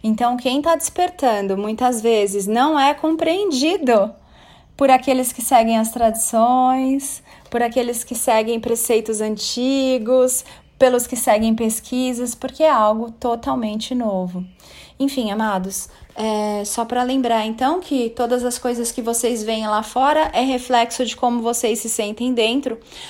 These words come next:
A concorrência é uma concorrência de você, que quer concorrer com você mesmo, né? Quer concorrer com os outros, quer se provar melhor que os outros, quer se provar pra você. E aqui não é uma provinha, a vida não é uma provação.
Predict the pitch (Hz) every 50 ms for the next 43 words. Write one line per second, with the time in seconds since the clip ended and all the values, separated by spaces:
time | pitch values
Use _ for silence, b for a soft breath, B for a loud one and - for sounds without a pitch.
0 | B B - 220 254 - 269 262 262 262 269 262 277 269 262 247 262 - 269 247
1 | 247 262 254 262 254 254 254 269 262 262 254 247 262 - 269 233 269 285 339 349
2 | 330 - 330 294 320 349 339 - - - - 233 226 - 254 240 247 254 247 254
3 | 262 262 254 254 269 247 233 233 233 233 - - 240 220 247 247 247 262 - -
4 | _ _ _ - 233 233 240 247 247 247 247 240 233 233 233 233 233 233 233 -
5 | 247 233 - 240 226 - 247 240 240 233 233 233 254 240 240 220 220 226 220 220
6 | 220 220 - 220 214 220 - - B B B B B B B B - 269 254 254
7 | - - - 262 262 247 233 247 240 247 247 233 233 233 226 233 233 254 247 233
8 | 220 220 226 220 214 220 220 - 220 220 220 - - - - 269 247 254 254 -
9 | 269 - - - 240 226 226 208 214 220 208 214 226 233 240 - - _ _ -
10 | 247 247 254 254 247 277 277 277 - - - 262 233 233 233 277 277 277 302 320
11 | 320 - 349 339 349 339 339 339 339 339 349 339 339 330 320 294 247 226 247 254
12 | 262 277 269 254 226 269 240 269 277 302 320 320 302 294 269 254 240 240 - 233
13 | 220 220 214 214 208 214 - - - 220 214 208 202 202 202